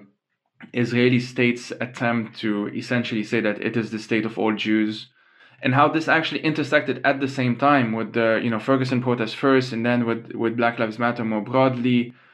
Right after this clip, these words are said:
and how this ended up being like, uh, I'm hearing a lot of statements by, like, Jewish Americans referencing Black Lives Matter in condemning the Israeli government's actions. And I think that's, that's really, really powerful.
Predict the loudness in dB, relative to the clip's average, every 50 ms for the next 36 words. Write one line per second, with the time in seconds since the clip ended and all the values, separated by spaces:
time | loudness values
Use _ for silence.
0 | _ _ _ _ -4 -2 2 4 4 4 4 4 2 0 0 -2 0 2 4 4
1 | 4 4 4 4 6 6 6 6 6 4 4 2 0 -2 -4 -10 -12 -12 -4 0
2 | 2 2 4 4 4 2 2 0 0 0 2 2 4 4 4 4 4 2 0 -6
3 | -2 2 2 2 4 4 0 -2 0 0 0 2 2 0 0 0 2 2 2 2
4 | 0 0 0 2 0 0 0 0 0 0 0 0 -2 -4 -6 -12 -16 _ 2 2
5 | 2 2 2 0 0 0 2 0 -2 -2 0 2 2 2 2 2 2 2 2 2
6 | 0 0 2 2 2 2 0 0 2 2 2 0 -2 -2 2 2 4 4 4 2
7 | 0 0 0 0 2 2 2 2 2 0 0 -2 -4 -6 -6 -2 0 2 2 2
8 | 2 0 0 -2 0 2 2 0 0 0 0 -2 0 0 -2 -2 0 0 0 0
9 | 0 -2 -4 -2 -2 -2 -2 -2 -2 -2 -2 0 2 4 4 4 4 4 2 2
10 | 2 2 2 2 2 2 2 2 2 0 -2 0 2 0 0 0 -2 -4 -8 -8